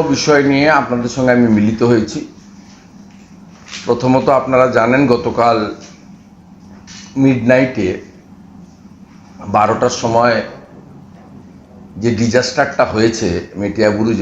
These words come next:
এলাকায়, তাতে এখনো পর্যন্ত প্রায় ছ সাতজন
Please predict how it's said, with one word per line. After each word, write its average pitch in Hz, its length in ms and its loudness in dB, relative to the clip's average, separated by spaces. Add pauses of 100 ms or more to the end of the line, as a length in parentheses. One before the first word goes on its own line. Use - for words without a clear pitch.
এলাকায়, 80 380 -4 (1500)
তাতে 107 240 -2 (120)
এখনো 127 260 0 (100)
পর্যন্ত 123 380 -2 (160)
প্রায় 117 240 0
ছ - 20 -16 (200)
সাতজন 110 400 -2